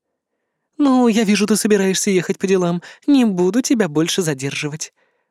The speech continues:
Но если тебе когда-нибудь станет одиноко, можешь найти меня с подружкой там. Первый подъезд, третий этаж, квартира одиннадцать». Блондинка указала на дом в конце улицы и с невинной улыбкой похлопала в мою сторону накладными ресницами.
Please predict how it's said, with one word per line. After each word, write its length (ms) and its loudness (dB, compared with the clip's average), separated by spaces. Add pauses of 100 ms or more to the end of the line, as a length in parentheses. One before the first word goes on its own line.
Но 100 0
если 300 2
тебе 200 0
когда-нибудь 420 0
станет 340 -2
одиноко, 460 0 (240)
можешь 380 0
найти 260 2
меня 200 2
с 60 -6
подружкой 440 0
там. 240 -4 (500)
Первый 300 0
подъезд, 400 -2 (260)
третий 360 0
этаж, 300 -4
квартира 520 0 (100)
одиннадцать». 720 -2 (680)
Блондинка 560 2
указала 420 0
на 140 2
дом 180 0
в 60 -8
конце 380 -2
улицы 440 0 (300)
и 80 -4
с 100 -6
невинной 380 2
улыбкой 480 -2
похлопала 560 -2
в 40 -10
мою 200 -4
сторону 480 -2
накладными 540 -2
ресницами. 640 -10